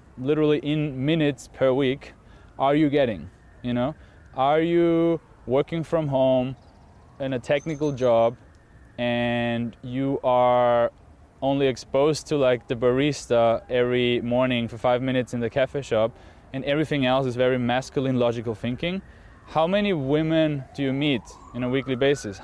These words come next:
How much around this energy are you? 'Cause this is really the defining factor that is gonna massively improve your skills with women, is being around women, you know? Not even in a sexual way, but in a social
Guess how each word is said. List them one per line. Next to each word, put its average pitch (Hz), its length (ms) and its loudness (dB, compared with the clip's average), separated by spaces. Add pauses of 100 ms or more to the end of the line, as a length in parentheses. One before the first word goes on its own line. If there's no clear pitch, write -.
(140)
How 165 140 0
much 160 340 -2
around 135 520 0
this 143 180 -8
energy 131 420 -2
are 127 240 2
you? 107 300 -4 (320)
'Cause 139 140 -2
this 202 220 0
is 196 160 0
really 170 340 4
the 160 100 2
defining 135 540 -2
factor 117 560 0 (380)
that 120 120 0
is 123 140 -6
gonna 120 540 0 (300)
massively 127 960 0 (280)
improve 143 680 0 (160)
your 127 180 0
skills 143 480 0
with 131 280 0
women, 123 480 -2
is 127 260 -6 (260)
being 170 300 0
around 135 400 0
women, 123 320 -2 (120)
you 117 80 -8
know? 143 260 -4 (320)
Not 139 180 2
even 196 180 0
in 180 120 -2
a 165 40 -2
sexual 143 480 -2
way, 123 300 2 (240)
but 131 100 -2
in 131 140 -2
a 123 60 -2
social 113 720 -2